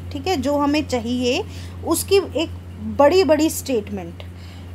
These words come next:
And directions to resolve identified problem। और उस हिसाब से हमें डा-, जो goal है वो हमें direction देता है, वो हमें रास्ता दिखाता है कि जो हमने problem identify की हैं उनको कैसे solve किया जाए।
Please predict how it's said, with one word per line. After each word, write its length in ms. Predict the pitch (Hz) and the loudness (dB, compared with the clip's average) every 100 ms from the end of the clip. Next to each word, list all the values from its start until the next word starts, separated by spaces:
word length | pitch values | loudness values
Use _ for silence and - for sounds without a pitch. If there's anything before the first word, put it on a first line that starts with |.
| - 277 | -6 2
And 140 | 302 | 6
directions 760 | 247 240 240 247 - 403 392 - | 8 6 6 0 -4 -4 -4 0
to 120 | 381 359 | 2 2
resolve 440 | 269 240 233 285 - | -2 0 0 0 -4
identified 680 | 226 214 202 220 262 262 269 269 - | -4 -2 -4 -6 -2 -2 -2 -4 -6
problem। 580 | 202 190 196 - - - | -6 -6 -12 -12 -12 0
और 460 | 196 262 170 - - - 320 | 4 4 2 -8 -14 -8 -4
उस 220 | 349 320 | -2 -2
हिसाब 340 | 277 285 240 | -2 0 -2
से 200 | - 302 | -2 -4
हमें 400 | 269 262 302 403 - - - 226 | 0 0 0 -2 -8 -14 -12 0
डा-, 340 | 269 - 233 | 2 2 -6
जो 260 | 240 285 277 | -6 -4 -2
goal 360 | 254 285 381 | 0 2 2
है 240 | 285 247 294 | 2 0 0
वो 140 | 302 | 0
हमें 260 | 277 294 254 | 0 0 4
direction 580 | 220 214 240 - 381 | 2 2 -4 -2 0
देता 320 | 320 262 - 240 | 0 -2 -2 -2
है, 460 | 247 359 - - - - | -2 -4 -6 -14 -14 -6
वो 80 | 277 | -2
हमें 160 | 302 | 2
रास्ता 420 | 294 254 269 - 302 | 4 4 4 2 0
दिखाता 460 | 285 262 233 214 | 0 -4 -4 -4
है 280 | 233 233 311 | -6 -6 -8
कि 340 | - 320 359 427 - - - - - | -8 -6 -6 -6 -10 -14 -14 -12 -10
जो 220 | 220 302 349 | -4 0 2
हमने 400 | 339 285 294 311 | 2 0 0 -2
problem 520 | - 240 233 349 339 | 0 0 2 0 2
identify 640 | 254 240 240 247 254 247 | 2 0 -4 -4 -4 -4
की 360 | 247 - 277 294 | -4 -8 -6 -4
हैं 260 | 233 220 262 | -6 -6 -8
उनको 320 | 240 233 277 | -6 -6 -6
कैसे 460 | - 285 294 339 | -2 -2 -2 -6
solve 340 | - 240 208 269 | -4 -2 -2 -4
किया 320 | - 240 190 | -4 -6 -6
जाए। 240 | 190 175 | -6 -8